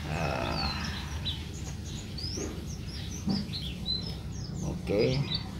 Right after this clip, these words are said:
Nah, yang ini baru di sini. Plat yang terakhir, yang pen per tadi ditutupin. Kan ngeper begini nih.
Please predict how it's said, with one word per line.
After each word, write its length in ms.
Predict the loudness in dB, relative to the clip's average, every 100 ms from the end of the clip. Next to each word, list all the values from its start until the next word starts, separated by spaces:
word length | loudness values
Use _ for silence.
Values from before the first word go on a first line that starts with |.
| -2
Nah, 320 | 0 0 0 0 0 0 0 2 4 4 4 4 4 6 6 8
yang 220 | 8 8 8
ini 320 | 8 10 10
baru 400 | 10 10 10 10 10
di 140 | 8
sini. 560 | 10 10 10 10 8 8 6 6 4 2 2 0 0 0 0 0 -2 -2 0 0 12
Plat 160 | 12 12
yang 240 | 12 12
terakhir, 720 | 12 10 10 12 12 12 12 10 6 4 2 2 4 4 4 2 4 8
yang 400 | 12 12 12 10 12
pen 240 | 12 12 12
per 180 | 12 12
tadi 320 | 12 12 12
ditutupin. 640 | 12 10 8 8 10 10 10 6 4 4 4 6 6 10 10 10 8 4 2 4 4 4 4 2 2 6
Kan 220 | 10 10
ngeper 240 | 10 10 10
begini 400 | 8 10 10
nih. 20 | 8